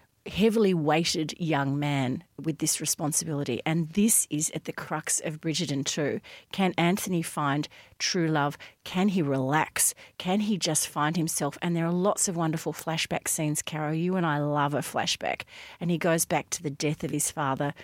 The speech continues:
and the various responsibilities. Some brilliant acting by the actress who plays Lady Violet, um, Ruth Gemmell. Um, in those, in those early days after her husband has,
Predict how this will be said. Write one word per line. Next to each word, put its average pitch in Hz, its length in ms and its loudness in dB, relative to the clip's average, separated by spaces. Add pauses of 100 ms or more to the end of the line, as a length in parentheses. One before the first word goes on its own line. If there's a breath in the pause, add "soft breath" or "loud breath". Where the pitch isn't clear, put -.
(280 loud breath)
and 156 160 0
the 151 60 -2
various 151 400 0
responsibilities. 151 760 -4 (160 loud breath)
Some 175 360 -2
brilliant 190 500 2
acting 151 420 -2 (560)
by 175 220 0
the 160 160 0
actress - 400 -2
who 160 80 -2
plays 143 480 -2 (260 loud breath)
Lady 151 300 0
Violet, 147 560 0 (340 loud breath)
um, 151 460 0 (220)
Ruth 170 300 0
Gemmell. 156 500 0 (420 loud breath)
Um, 160 400 2 (800)
in 180 160 4
those, 160 280 2
in 170 280 -4
those 156 340 2
early 160 240 0
days 143 300 0
after 160 280 -2
her 156 120 0
husband 151 500 0
has, 160 480 -2